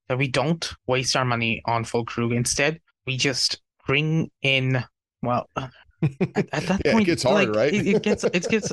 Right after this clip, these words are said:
Speaker 1: it gets hard because do you bring in anyone at that point? Because if you can't get the top striker, if you can't get the top D M,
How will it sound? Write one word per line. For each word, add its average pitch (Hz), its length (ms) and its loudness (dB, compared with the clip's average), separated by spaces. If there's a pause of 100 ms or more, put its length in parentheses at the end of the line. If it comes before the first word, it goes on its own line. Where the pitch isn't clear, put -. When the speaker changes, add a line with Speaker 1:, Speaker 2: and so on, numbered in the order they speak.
Speaker 1:
it 175 140 -2
gets 226 200 0
hard 196 240 2
because 185 280 2 (460)
do 185 100 2
you 190 200 2
bring 175 260 2
in 175 140 4
anyone 139 480 2 (180)
at 120 80 -4
that 120 240 0
point? 107 240 -4 (220)
Because 160 160 0
if 170 80 2
you 202 80 4
can't 196 280 2
get 156 200 -2
the 135 60 -12
top 113 200 -2
striker, 117 340 -2
if 123 100 0
you 165 100 2
can't 175 220 0
get 143 180 -2
the 135 80 0
top 123 260 -2
D 123 180 -2
M, 107 180 -6